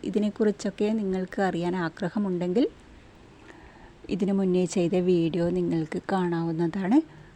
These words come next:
അതിൽ നിന്നും നിങ്ങൾക്ക് മനസ്സിലാക്കാം. അപ്പോൾ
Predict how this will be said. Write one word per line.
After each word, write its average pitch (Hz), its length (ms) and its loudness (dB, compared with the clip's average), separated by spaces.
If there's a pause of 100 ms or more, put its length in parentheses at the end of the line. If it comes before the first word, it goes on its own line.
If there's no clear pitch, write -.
അതിൽ 202 260 2
നിന്നും 180 280 0
നിങ്ങൾക്ക് 170 340 -2
മനസ്സിലാക്കാം. 165 800 0 (1600)
അപ്പോൾ 226 260 4